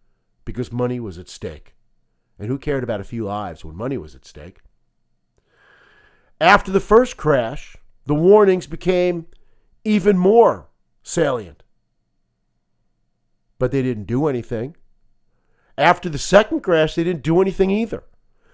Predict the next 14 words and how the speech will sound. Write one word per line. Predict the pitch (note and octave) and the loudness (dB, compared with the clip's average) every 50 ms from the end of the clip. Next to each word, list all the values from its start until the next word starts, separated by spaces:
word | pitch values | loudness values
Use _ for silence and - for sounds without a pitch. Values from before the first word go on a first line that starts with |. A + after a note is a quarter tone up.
| _ _ _ _ _ _ _ _ _ _ _ | _ _ _ _ _ _ _ _ _ _ _
He's | - F3+ G3+ D3 C3 | 0 2 2 2 0
really, | C#3 D3 E3+ A3+ C4 C4+ A#3 G3+ F3+ | -2 0 2 4 4 6 4 4 2
really | D3+ C#3+ F#3+ G3+ G3 F#3+ E3 | 2 4 4 6 6 4 2
sorry | C#3+ - - - D3+ E3+ F#3+ F#3 E3 C#3 | -2 -2 -2 0 2 2 2 2 0 0
and | B2+ - | -2 -2
thinks | - F3 E3+ - - | -2 -2 -2 0 0
every | F3+ F#3 F3 F3+ | 0 0 0 -2
ba-, | D3+ B2+ E3 E3 F3 - - C#3+ - | -2 -2 -2 -2 -2 -4 -8 -12 -6
every | - E3 F3 F3+ G#3 | -4 -4 -2 -4 -4
day | D#3 - E3 F3 F#3 | -4 -2 0 0 0
about | E3 - C#3+ C3+ C3+ - | 0 -2 -2 -4 -2 -4
those | C#3 C3 B2 G2+ | -4 -4 -4 -6
dead. | - - D#3 F3+ F3 D3+ A2+ - | -4 -2 -2 0 0 -2 -2 -2
But | C#3 B2+ - | -2 -2 -2